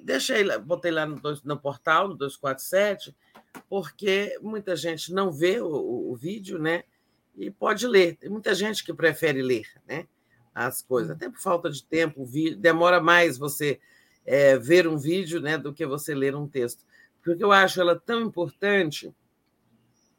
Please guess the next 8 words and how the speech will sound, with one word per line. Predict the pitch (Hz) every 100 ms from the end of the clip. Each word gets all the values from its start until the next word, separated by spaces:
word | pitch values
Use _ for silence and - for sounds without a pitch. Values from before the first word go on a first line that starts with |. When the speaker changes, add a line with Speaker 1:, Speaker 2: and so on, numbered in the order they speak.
| _ _ _
Speaker 1:
como | 175 196
depoimento | 165 170 156 156 151 143
histórico | - - 185 196 180 - 139 - _ _ 156 _ _ _ _ _ _ _ - -
que | - 170
eu | 165 160
transcrevi | 151 170 185 185 208 214 165 170 135 _ _
aquela | - 156 143
entrevista. | 147 151 147 113 101 -